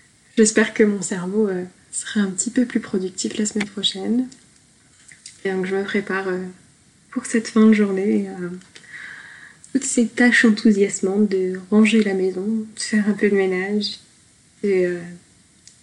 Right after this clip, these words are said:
faire comme d'habitude, euh, le diman-, la fin de dimanche après-midi, euh,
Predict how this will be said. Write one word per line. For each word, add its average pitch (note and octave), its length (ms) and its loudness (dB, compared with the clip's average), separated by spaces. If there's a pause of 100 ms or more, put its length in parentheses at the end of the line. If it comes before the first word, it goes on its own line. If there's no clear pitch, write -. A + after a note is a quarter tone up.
(360)
faire G#3+ 240 -4
comme G3+ 180 2
d'habitude, F#3 600 0
euh, F3 200 -6 (1000)
le G#3+ 160 6
diman-, F#3 380 2
la F#3+ 140 0
fin G3 200 -4
de G3 60 -2
dimanche F#3 380 -2
après-midi, F3+ 760 -2
euh, E3 140 -6